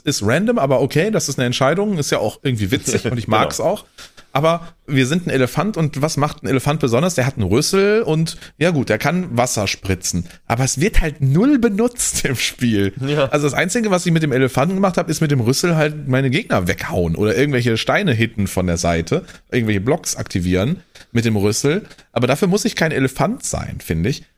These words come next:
Speaker 1: Hätte ich mir auch gewünscht, dass diese Wassermechanik deutlich häufiger relevant ist. Und da hätte man ja auch einige Sachen machen können. Oder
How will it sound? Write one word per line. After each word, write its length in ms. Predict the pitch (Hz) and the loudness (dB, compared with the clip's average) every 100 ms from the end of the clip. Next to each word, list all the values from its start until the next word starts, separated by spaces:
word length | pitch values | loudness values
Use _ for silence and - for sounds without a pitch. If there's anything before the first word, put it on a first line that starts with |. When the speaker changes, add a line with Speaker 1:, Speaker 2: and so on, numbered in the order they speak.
| _ _ - | _ _ -2
Speaker 1:
Hätte 180 | 165 196 | 0 2
ich 60 | |
mir 100 | 156 | 2
auch 140 | 131 - | 2 0
gewünscht, 400 | 107 110 110 - | 0 -2 -2 -2
dass 220 | 110 - | -4 -2
diese 280 | 110 98 90 | -2 0 0
Wassermechanik 800 | 131 - 147 135 135 123 120 - | 0 0 -2 -2 0 0 -2 -2
deutlich 460 | 107 127 127 120 | 0 0 0 -2
häufiger 540 | 113 107 123 107 98 - - _ | 0 -2 -2 0 0 -2 -10 _
relevant 640 | - 107 101 95 95 117 - - | -4 0 0 2 0 0 -6 -10
ist. 260 | - - _ _ - | -10 -10 _ _ -4
Und 440 | 110 104 98 - _ _ - | -2 0 -4 -8 _ _ -12
da 100 | 85 | -8
hätte 240 | - - | -6 -6
man 120 | - | -6
ja 120 | 90 | -6
auch 180 | - 95 - | -8 -8 -4
einige 320 | 107 135 90 | -2 0 0
Sachen 260 | 82 82 85 | -2 -2 -2
machen 200 | 82 92 | -2 -2
können. 160 | 104 | -2
Oder 180 | 87 90 | 0 -2